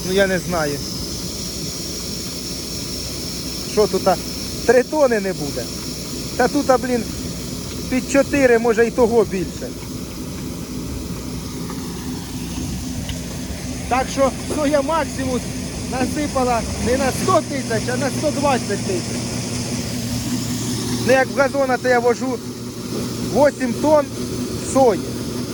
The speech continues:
Пшениці, вірніше, скажу, сої. Та що ж тут, а, йо-моє, з гектара. Тут ще такий бункер і повний буде.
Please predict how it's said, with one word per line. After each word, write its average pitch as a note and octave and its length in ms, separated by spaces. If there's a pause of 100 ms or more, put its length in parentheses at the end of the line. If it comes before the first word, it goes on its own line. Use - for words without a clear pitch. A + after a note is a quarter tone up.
(1000)
Пшениці, B3+ 500
вірніше, E3 300 (100)
скажу, D#3+ 180 (320)
сої. D#3+ 220 (1800)
Та A#3+ 120
що A#3+ 180
ж G#3+ 140
тут, G3+ 220
а, D3+ 60
йо-моє, E3 400 (120)
з - 40
гектара. D#3+ 460 (3250)
Тут A#3+ 160
ще B3+ 140
такий A#3+ 320
бункер A3+ 460 (1300)
і G#3+ 40
повний G#3 460
буде. C3+ 300